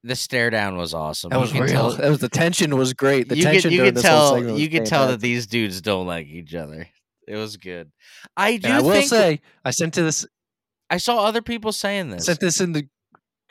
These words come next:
Speaker 1: I, I, hang on, I just wanna say, I w-, I saw other people saying this too, and I noticed it. When Seth said to him, "I hate you," and they flashed,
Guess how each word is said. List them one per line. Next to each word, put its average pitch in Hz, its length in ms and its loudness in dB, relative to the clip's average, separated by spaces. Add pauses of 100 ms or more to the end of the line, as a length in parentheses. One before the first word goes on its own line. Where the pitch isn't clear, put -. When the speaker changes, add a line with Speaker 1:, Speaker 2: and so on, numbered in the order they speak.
(160)
Speaker 1:
I, 90 80 -10 (160)
I, 135 160 -2
hang 156 180 -4
on, 147 80 -2
I 135 40 -2
just 131 160 -8
wanna 175 120 -8
say, 151 300 -4 (260)
I 123 60 -4
w-, 131 160 -6 (120)
I 135 100 -2
saw 175 240 -6
other 175 140 -6
people 160 240 -12
saying 160 220 -8
this 147 160 -10
too, 165 220 -8
and 131 80 -6
I 131 100 -6
noticed 139 360 -10
it. 90 180 -12 (560)
When 131 680 -6 (280)
Seth 185 360 -4
said 170 440 -6
to 147 200 -8
him, 120 320 -10 (720)
"I 113 120 -2
hate 123 420 -8
you," 175 320 -6 (1400)
and 127 140 -6
they 123 120 -2
flashed, 139 420 -6